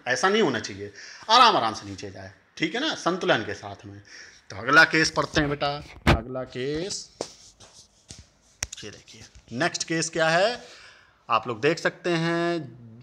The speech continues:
when the body is just on the point of motion down the plane, यानी कि ऐसी अवस्था जब पिंड नत समतल पर नीचे की तरफ जाने के लिए अग्रसर हो, नीचे की तरफ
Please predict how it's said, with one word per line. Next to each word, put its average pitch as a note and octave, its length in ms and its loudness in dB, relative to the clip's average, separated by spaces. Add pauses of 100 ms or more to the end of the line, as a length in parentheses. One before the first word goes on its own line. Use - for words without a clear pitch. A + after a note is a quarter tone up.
(120)
when F#3 340 4 (120)
the F#3 120 6
body E3+ 380 2 (100)
is E3 140 2 (160)
just G#3+ 320 4 (100)
on F3 260 2
the F3 200 6
point E3+ 400 2
of E3 260 2 (260)
motion D3+ 380 -2 (160)
down D#3 360 6
the A#2+ 120 2 (120)
plane, A2 380 -2
यानी D3 540 0
कि D3+ 240 -2 (120)
ऐसी D3 480 -2
अवस्था D3+ 800 0 (300)
जब D#3+ 360 2 (160)
पिंड F#3 580 0 (320)
नत F3 320 0
समतल D3+ 560 -2 (160)
पर F#3 200 4 (360)
नीचे D3+ 600 0
की D#3 160 -6 (100)
तरफ B2+ 300 -2
जाने A2+ 400 -6
के A2+ 180 -10
लिए A2+ 180 -8
अग्रसर A2 520 -2
हो, B2 440 -2
नीचे B2+ 340 -6
की G#2+ 120 -14
तरफ B2 340 -6